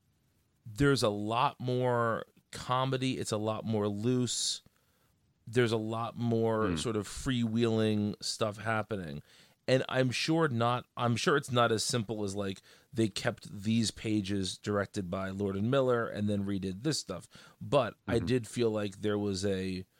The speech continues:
Speaker 1: there was a much heavier emphasis on the lighthearted banter in those scenes. And, uh, so I don't, again, I, I don't have proof that that's the Lord and Miller stuff. That just seems to me like there's,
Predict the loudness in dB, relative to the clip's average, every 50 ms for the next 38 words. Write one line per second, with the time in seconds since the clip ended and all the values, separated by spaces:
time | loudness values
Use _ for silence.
0 | _ _ _ _ _ _ -2 0 0 2 2 2 4 4 4 4 2 0 -2 -4
1 | -4 -2 -2 0 0 0 0 0 -2 -4 -6 -6 -6 -6 -6 -6 -4 -2 -2 0
2 | -2 -2 -4 -4 -6 -4 -2 -2 -2 -2 -4 -4 -4 -6 -6 -8 _ _ _ _
3 | _ _ _ _ _ -2 -2 -2 0 2 0 0 0 -2 -4 -2 0 2 2 2
4 | 0 -2 -4 -6 -12 -16 -20 _ _ _ _ _ -14 -10 -4 -2 -2 0 0 -2
5 | -2 -2 -2 0 0 0 -2 -4 -8 _ _ _ _ _ _ _ _ _ _ _
6 | _ _ 0 2 4 4 4 4 4 4 4 4 4 4 2 2 2 2 0 0
7 | -2 -4 -6 -10 -10 -8 -8 -8 -8 -8 -6 -4 -2 0 0 0 0 0 0 0
8 | 0 0 -2 -4 -6 -10 -14 -20 -20 _ -10 -4 0 2 2 2 2 0 0 2
9 | 4 4 4 4 2 -2 _ -6 -6 -2 0 2 2 2 0 -2 -4 0 2 4
10 | 4 4 2 0 -2 _ -12 -10 -4 0 2 2 2 0 -2 -6 -4 0 2 2
11 | 2 0 -2 -4 0 0 2 2 2 2 2 0 0 -2 -2 0 2 2 2 0
12 | -4 -18 -20 -20 _ -2 0 0 0 2 0 0 0 0 0 2 2 4 4 4
13 | 2 0 0 2 2 4 4 4 2 2 -2 -4 -6 -8 -4 0 2 2 2 2
14 | 0 -4